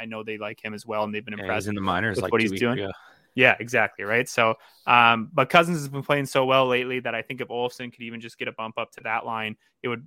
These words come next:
Speaker 1: make his production a lot more reliable, and it would help the assist totals climb up a little bit. 'Cause I do think that's really just a factor of who he's been playing with this season. It's really kinda new for him. Last year, twenty goals, twenty-nine assists,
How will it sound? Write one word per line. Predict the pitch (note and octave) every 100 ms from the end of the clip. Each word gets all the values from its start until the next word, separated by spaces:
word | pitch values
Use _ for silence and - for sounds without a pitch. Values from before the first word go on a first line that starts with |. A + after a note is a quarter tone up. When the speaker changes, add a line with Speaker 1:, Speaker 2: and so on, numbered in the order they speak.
| -
Speaker 1:
make | C3+ A#2+
his | B2 A2 -
production | - A#2 A#2 -
a | A2+
lot | A2+ A2+
more | A#2
reliable, | G#2+ A#2 E3 D#3 D3+ D3+
and | B2+
it | A#2+
would | A#2 B2
help | - C3+ -
the | A2+
assist | - A#2 -
totals | - A2+ A2
climb | - A#2 A2
up | G#2 -
a |
little | G#2 G#2
bit. | G#2 G2+
'Cause | -
I | C3+
do | E3+
think | A3 F#3
that's | D#3 C#3+ -
really | C3+ C3+
just | B2 A#2+
a | A#2+
factor | A#2 A2 - A2+
of |
who | -
he's | A#2
been | A2+ G#2
playing | A#2 A#2
with | A#2+
this | A#2+ -
season. | A#2 A2+ A2+
It's | G#2+ -
really | C3 C#3+
kinda | C3 C3 A2+
new | A#2 A#2+
for | A#2+
him. | A#2+ A#2
Last | A2 A2+ -
year, | A#2+
twenty | - A#2
goals, | G#2+ A2+ A2+
twenty-nine | - A#2 A2+ A#2
assists, | - A#2 A2+